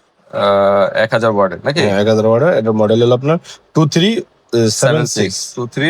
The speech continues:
Speaker 1: সেভেন সিক্স।
Speaker 2: সেভেন সিক্স।
Speaker 1: স্মার্ট টেম্পারেচার কন্ট্রোল, হ্যাঁ? ওকে। তো ঠিক আছে, এটা আমরা একটু ঘুরিয়ে দেখাই। আর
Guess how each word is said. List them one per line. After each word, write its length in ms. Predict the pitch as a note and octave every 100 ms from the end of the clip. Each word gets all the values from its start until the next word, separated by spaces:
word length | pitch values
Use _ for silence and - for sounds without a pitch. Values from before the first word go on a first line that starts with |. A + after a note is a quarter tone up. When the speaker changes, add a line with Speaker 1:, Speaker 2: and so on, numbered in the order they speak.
| F3+
Speaker 1:
সেভেন 340 | - B2+ A#2+
সিক্স। 200 | A#2 G#2+
Speaker 2:
সেভেন 160 | G2+ G2+
সিক্স। 220 | - - -
Speaker 1:
স্মার্ট 200 | C3+ C#3 _ _ _ _ _
টেম্পারেচার 480 | C#3 C#3+ C3 B2+ -
কন্ট্রোল, 400 | - A2 - F#2
হ্যাঁ? 200 | G#2 F#3 A#3 - - _ _ _ _ -
ওকে। 260 | G2 F#2+ - - _ _ _ _ _ _ _ _ _ -
তো 80 | A#2 A#2+ A#2+
ঠিক 120 | C#3 B2+
আছে, 240 | A#2+ D3+ F#3 E3+
এটা 200 | B2+ A#2+ A#2 A#2 A#2
আমরা 160 | A2+
একটু 200 | A#2+ - A#2+ A2+ G#2+
ঘুরিয়ে 240 | A#2 A#2
দেখাই। 320 | G#2+ G#2+ B2+ D3
আর 320 | A2+ G#2